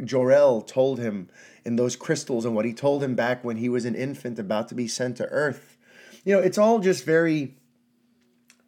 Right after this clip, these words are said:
it's powerful. And in a way, that closing of Superman Returns where he acknowledges to Lois that he's not going anywhere, he'll always be around and he'll be here to help her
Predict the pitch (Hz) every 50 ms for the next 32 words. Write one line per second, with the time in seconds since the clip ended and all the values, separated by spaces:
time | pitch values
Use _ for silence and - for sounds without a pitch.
0 | _ 139 131 - - 180 226 247 220 151 - - - - _ _ _ _ _ _
1 | _ _ _ _ _ _ _ _ _ _ - 127 131 127 127 120 113 120 - -
2 | 131 139 135 131 127 120 160 185 190 175 156 139 131 123 123 - _ _ _ _
3 | _ _ _ _ _ _ 147 147 135 - - - - - 151 160 165 160 135 147
4 | 143 135 127 110 - - 147 143 135 135 127 123 120 123 117 - - 175 190 185
5 | 175 147 139 123 110 104 113 113 110 110 107 101 - - _ _ _ _ _ _
6 | - 147 135 123 - 123 127 131 139 147 143 135 139 131 - - 131 120 123 131
7 | 135 139 139 131 - 104 107 123 127 113 120 123 123 131 117 123 127 127 127 123
8 | 120 123 127 127 120 123 127 135 123 110 120 107 107 - 107 123 127 131 131 113
9 | 98 123 123 123 117 113 117 117 120 120 120 117 110 104 101 95 98 107 101 -
10 | 120 123 123 120 117 110 110 117 127 123 120 - - 127 117 120 123